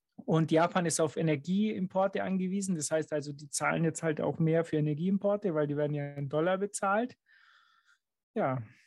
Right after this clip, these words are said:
das ist dann auch eine schwierige Situation für die. Ich bin mal gespannt, äh, wie das da läuft. Ähm,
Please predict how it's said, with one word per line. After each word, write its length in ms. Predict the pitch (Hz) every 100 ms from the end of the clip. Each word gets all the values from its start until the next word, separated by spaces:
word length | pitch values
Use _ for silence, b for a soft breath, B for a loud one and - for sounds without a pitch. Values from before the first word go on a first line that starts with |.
| b b -
das 540 | 147 143 - - - -
ist 160 | 160
dann 120 | 160 143
auch 180 | 165
eine 120 | 202 185
schwierige 380 | 202 202 202
Situation 500 | 190 208 196 - 208
für 120 | 202 202
die. 80 |
Ich 140 | 202 -
bin 100 | 175
mal 140 | 170
gespannt, 540 | 151 - - 165 185 190
äh, 260 | 165 156 147
wie 340 | 165 160 156
das 180 | 151 -
da 180 | 156 165
läuft. 420 | 190 208 208 -
Ähm, 380 | 170 160 160